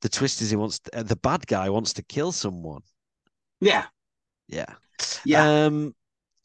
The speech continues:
Speaker 1: and then they get up in the plane, and everybody's in planes, and everybody's on the plane, and everybody's heading towards
Speaker 2: Yeah.
Speaker 1: this, uh,
Speaker 2: And
Speaker 1: dial
Speaker 2: Teddy,
Speaker 1: is
Speaker 2: what
Speaker 1: opened
Speaker 2: a
Speaker 1: up
Speaker 2: flyer Teddy is! What a, like,
Speaker 1: Teddy,
Speaker 2: let's just,
Speaker 1: what a
Speaker 2: let's just,
Speaker 1: champ.
Speaker 2: let's just speak up for cardboard cutout airplane dials,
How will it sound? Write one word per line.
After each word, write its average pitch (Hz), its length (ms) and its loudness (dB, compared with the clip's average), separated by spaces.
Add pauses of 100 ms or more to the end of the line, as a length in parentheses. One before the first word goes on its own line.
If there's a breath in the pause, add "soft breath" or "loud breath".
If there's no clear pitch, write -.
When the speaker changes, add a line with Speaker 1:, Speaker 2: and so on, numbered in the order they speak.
(120)
Speaker 1:
and 143 260 4
then 143 140 4
they 143 60 4
get 180 120 2
up 139 140 2
in 110 80 2
the 98 80 -4
plane, 120 300 4
and 123 120 -4
everybody's 104 360 -4
in 98 100 -6
planes, 131 480 -4
and 135 80 -6
everybody's 95 340 -6
on 98 100 -6
the 90 60 -12
plane, 107 400 2
and 95 140 -6
everybody's 92 380 -4
heading 92 240 -6
towards 92 440 2
Speaker 2:
Yeah. 262 120 4
Speaker 1:
this, - 320 -6 (760 soft breath)
uh, - 40 -
Speaker 2:
And 101 280 -6
Speaker 1:
dial 107 420 4
Speaker 2:
Teddy, 110 320 4
Speaker 1:
is - 40 2
Speaker 2:
what 269 200 6
Speaker 1:
opened 381 120 4
Speaker 2:
a 214 40 0
Speaker 1:
up - 40 -4
Speaker 2:
flyer 160 420 4
Teddy 151 340 2
is! 165 220 2
What 247 180 6
a, 202 160 6
like, 185 160 4
Speaker 1:
Teddy, 120 60 0
Speaker 2:
let's 247 220 4
just, 185 180 4 (160 loud breath)
Speaker 1:
what 262 120 4
a - 40 6
Speaker 2:
let's 320 180 2
just, - 280 4
Speaker 1:
champ. - 100 -8 (120)
Speaker 2:
let's 220 400 4
just 165 280 2
speak - 280 2
up - 200 4
for 156 120 2
cardboard 143 760 6
cutout 120 420 2 (100)
airplane 127 800 4
dials, 127 460 2